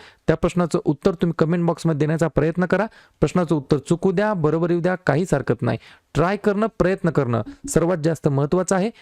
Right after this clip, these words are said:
आणि दुसऱ्या दिवशी येऊन आपण दिलेल्या प्रश्नाचं उत्तर हे बरोबर आलं की चुकलं, हे दुसऱ्या दिवशी येऊन नेहमी चेक करणं,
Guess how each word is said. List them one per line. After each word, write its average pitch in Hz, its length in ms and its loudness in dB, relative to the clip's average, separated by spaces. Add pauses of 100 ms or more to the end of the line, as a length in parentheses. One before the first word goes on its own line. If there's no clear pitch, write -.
(120)
आणि 139 140 2
दुसऱ्या 151 300 0
दिवशी 165 260 -2
येऊन 165 260 0
आपण 196 300 0
दिलेल्या 160 260 0
प्रश्नाचं 147 400 0
उत्तर 139 240 0
हे 139 60 0
बरोबर 151 320 0
आलं 175 160 0
की 156 140 -6
चुकलं, 156 280 0 (280)
हे 143 60 2
दुसऱ्या 165 300 0
दिवशी 165 260 0
येऊन 156 100 0
नेहमी 143 240 0
चेक 214 320 -2
करणं, 170 260 2